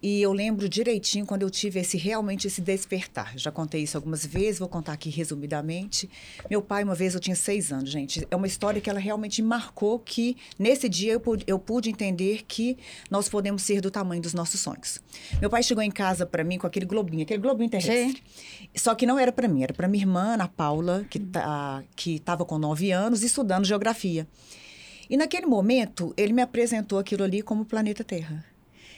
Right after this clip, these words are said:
Speaker 1: Eu falei: "Mas isso tudo é nosso planeta?" Aí ele foi me falar, né, sobre os, sobre os mares, sobre os continentes, sobre as línguas. E eu perguntei: "E o que que eu conheço disso?"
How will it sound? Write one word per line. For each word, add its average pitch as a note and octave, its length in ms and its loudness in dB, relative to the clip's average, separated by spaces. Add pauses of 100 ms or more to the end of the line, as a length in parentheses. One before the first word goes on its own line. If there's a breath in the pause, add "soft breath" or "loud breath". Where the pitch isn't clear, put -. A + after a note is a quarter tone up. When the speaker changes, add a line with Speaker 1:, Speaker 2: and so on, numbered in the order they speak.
(100)
Speaker 1:
Eu A#3 120 2
falei: B3+ 340 0
"Mas A#3+ 460 0
isso B3+ 200 -2
tudo C#4+ 360 -4
é G3 40 0
nosso E3+ 200 -4
planeta?" F3+ 560 -2
Aí C#4+ 80 0
ele D#4+ 100 -4
foi D#4 120 0
me D4 60 0
falar, A3+ 320 0
né, B3 180 4
sobre F3 320 -2
os, E3+ 80 -4
sobre E3+ 440 -4
os E3+ 100 -2
mares, F3+ 320 0
sobre D#3 180 -4
os - 60 -6
continentes, F3 480 -2
sobre D#3 200 -2
as E3+ 100 0
línguas. F3+ 580 0 (420 loud breath)
E - 40 0
eu B3+ 80 8
perguntei: C4 400 4
"E C4 60 6
o C4 40 0
que E4+ 280 2
que F4+ 200 2
eu C#4+ 140 8
conheço F3+ 580 2
disso?" - 460 -6